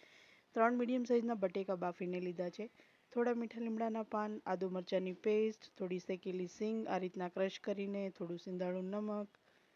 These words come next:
અને ફ્રેશ ધાણા લીધા છે. આવો પ્રોસેસ ચાલુ કરીએ. ગેસ ઉપર એક કઢાઈ મૂકીને બે ચમચી જેટલું મેં ઘી નાખ્યું છે.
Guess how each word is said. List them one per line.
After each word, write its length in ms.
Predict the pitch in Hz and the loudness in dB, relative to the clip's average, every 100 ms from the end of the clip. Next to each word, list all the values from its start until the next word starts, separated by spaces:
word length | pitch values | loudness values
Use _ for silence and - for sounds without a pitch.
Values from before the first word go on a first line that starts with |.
| _ _ - | _ _ -6
અને 160 | 175 | -4
ફ્રેશ 360 | 170 196 262 - | 0 0 0 -6
ધાણા 300 | - 180 170 | -6 -4 -2
લીધા 280 | 165 160 170 | -4 -4 -6
છે. 180 | - 170 - - - - | -8 -14 -14 -20 -20 -4
આવો 180 | 196 202 | 0 0
પ્રોસેસ 420 | 202 202 - 349 - | 0 -2 0 -6 -6
ચાલુ 240 | - 180 170 | -4 -4 -4
કરીએ. 300 | - 170 170 | -6 -6 -6
ગેસ 280 | 170 220 247 269 | -2 -2 0 -4
ઉપર 260 | 247 277 | -2 0
એક 160 | 254 233 | 0 0
કઢાઈ 260 | - 185 180 | 0 2 2
મૂકીને 440 | 180 170 180 196 | 0 -4 -4 -4
બે 160 | 190 226 254 | 0 0 0
ચમચી 320 | 233 220 214 | -4 -6 -6
જેટલું 340 | 196 190 190 | -4 -4 -4
મેં 140 | 247 330 - | -4 -8 -8
ઘી 180 | 208 185 | -6 -4
નાખ્યું 380 | 180 - 180 | -4 -4 -6
છે. 200 | 175 180 | -4 -4